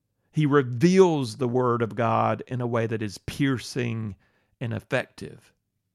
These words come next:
How does this servant fulfill the task of restoration and salvation? Again, his manner is curious.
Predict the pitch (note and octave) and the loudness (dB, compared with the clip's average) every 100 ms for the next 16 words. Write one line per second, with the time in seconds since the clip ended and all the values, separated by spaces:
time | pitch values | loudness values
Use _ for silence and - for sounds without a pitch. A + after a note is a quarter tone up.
0 | _ _ _ _ _ _ _ _ _ _ | _ _ _ _ _ _ _ _ _ _
1 | _ _ _ _ _ B2 D3 D3+ A#2+ C#3 | _ _ _ _ _ 0 2 2 0 -4
2 | - C#3+ C3+ - - D3 _ G#3+ G#3 F#3+ | 0 -2 -2 -8 -6 -6 _ 2 4 4
3 | B2 G#2+ B2 G#2+ G2 - - A2 A#2 G#2 | -2 -6 -4 -4 -4 -8 -10 -4 -4 -4
4 | - A2 G2+ - G#2 - G2+ G2 G2 - | -6 -6 -6 -8 -12 -8 -6 -6 -6 -6
5 | C3 D3 _ _ _ _ _ _ - C3 | -6 -8 _ _ _ _ _ _ -2 -2
6 | A#2 D#3 D#3+ C3 C3 - B2+ A#2+ B2+ B2 | 2 4 4 0 -4 -4 -4 -2 -4 -2
7 | B2 A#2+ A#2+ B2 F#2+ - - E3 G2 F2+ | -2 -2 -4 -8 -8 -6 2 4 2 -2
8 | A#2 - | -6 -8